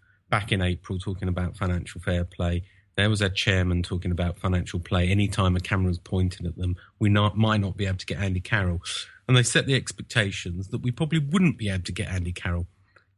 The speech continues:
Personally, I never worked this out. We were already paying his wages, said to be, you know, eighty thousand pounds a week from, uh, Liverpool. So what was the difference? It's all about wages. As we know, financial fair play is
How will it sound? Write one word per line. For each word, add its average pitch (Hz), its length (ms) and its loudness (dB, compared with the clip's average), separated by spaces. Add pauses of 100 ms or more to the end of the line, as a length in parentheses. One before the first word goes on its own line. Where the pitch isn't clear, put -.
(160)
Personally, 151 380 4
I - 20 8
never 123 180 4
worked 110 240 2
this 104 200 -2
out. 95 180 2
We 107 120 0
were 123 60 6
already 127 220 6
paying 101 380 0
his 90 160 -2
wages, 92 560 -2 (640)
said 90 200 -4
to 92 100 -4
be, 90 160 0
you 90 160 2
know, 90 220 2 (180)
eighty 92 260 -2
thousand 92 560 2
pounds 90 360 0
a 90 40 0
week 87 360 -2 (120)
from, 87 440 2
uh, 85 200 2 (460)
Liverpool. 120 580 4
So 117 160 0
what 120 160 2
was 104 100 0
the 101 60 2
difference? 101 460 2
It's 85 100 -8
all 113 160 2
about 90 260 2
wages. 101 480 0
As 90 180 0
we 92 120 2
know, 92 180 4
financial 92 480 2
fair 90 200 0
play 92 300 2
is 87 160 2